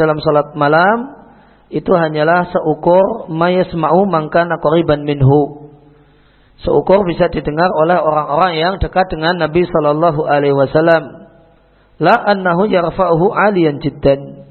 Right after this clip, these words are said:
Bukan berarti Nabi sallallahu alaihi wasallam membacanya dengan, ya, sangat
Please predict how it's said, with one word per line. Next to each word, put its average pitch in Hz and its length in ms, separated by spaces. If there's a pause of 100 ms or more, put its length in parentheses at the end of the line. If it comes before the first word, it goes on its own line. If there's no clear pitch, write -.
(760)
Bukan 160 260
berarti 185 400
Nabi 180 300
sallallahu 165 580
alaihi 151 320
wasallam 165 640 (320)
membacanya 160 560
dengan, 151 400 (880)
ya, 143 240 (800)
sangat 151 300